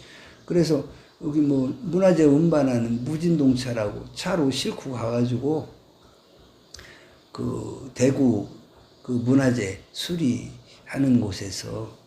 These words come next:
그 기수-, 문화재 수리 기술자들이 이제 수리를 하는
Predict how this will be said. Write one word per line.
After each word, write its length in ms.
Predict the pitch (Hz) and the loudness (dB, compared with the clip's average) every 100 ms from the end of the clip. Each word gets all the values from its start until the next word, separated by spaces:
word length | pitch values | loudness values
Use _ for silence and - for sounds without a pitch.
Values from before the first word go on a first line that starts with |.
| _ _ _ _ | _ _ _ _
그 240 | - 104 - | -20 -18 -12
기수-, 600 | - 123 123 - 147 117 - - | -6 -4 -4 -6 -6 -6 -10 -8
문화재 320 | 131 135 123 | -4 0 0
수리 300 | 117 165 165 | 0 -2 -6
기술자들이 720 | - 123 127 117 107 95 104 | -6 -6 -4 -2 -4 -4 -8
이제 220 | 101 113 - | -14 -16 -12
수리를 500 | - 190 196 156 123 | -8 -6 -2 -2 -2
하는 380 | 127 120 110 | -2 -4 -6